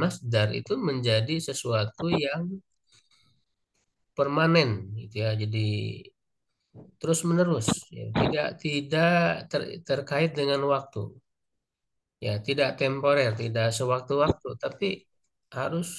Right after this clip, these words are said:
eh, permanen, sesuatu yang melekat, ya, yang menjadi, eh, apa namanya, yang selalu kita pikirkan, selalu kita persiapkan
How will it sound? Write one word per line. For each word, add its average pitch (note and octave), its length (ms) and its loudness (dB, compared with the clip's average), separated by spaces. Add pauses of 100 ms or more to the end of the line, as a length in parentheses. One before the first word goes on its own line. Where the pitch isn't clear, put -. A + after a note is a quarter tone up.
(260)
eh, B2 160 -6
permanen, C3+ 580 -2 (220)
sesuatu C3 440 -4 (120)
yang C3 120 -2 (100)
melekat, A#2 460 -4 (1800)
ya, A#2 520 -4 (200)
yang C3 180 0 (320)
menjadi, A#2 600 0 (1500)
eh, G#2 520 -2 (140)
apa A2+ 160 -4 (100)
namanya, A#2+ 340 -2 (1300)
yang A#2 160 0 (160)
selalu A#2+ 320 0 (180)
kita A2+ 340 -4 (640)
pikirkan, B2 540 -4
selalu A2 220 0 (260)
kita A2+ 220 -6 (460)
persiapkan A#2+ 680 0